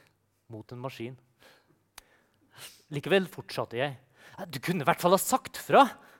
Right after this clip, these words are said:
«Avtalevilkårene spesifiserer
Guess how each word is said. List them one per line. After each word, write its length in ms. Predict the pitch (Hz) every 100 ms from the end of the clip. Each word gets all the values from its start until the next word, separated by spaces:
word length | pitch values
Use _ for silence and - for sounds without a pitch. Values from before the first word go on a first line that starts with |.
| _ _ _ _ _ _ -
«Avtalevilkårene 1300 | 151 120 95 110 104 104 113 113 - 110 107 117 202
spesifiserer 920 | - 247 - 240 - 139 123 143 185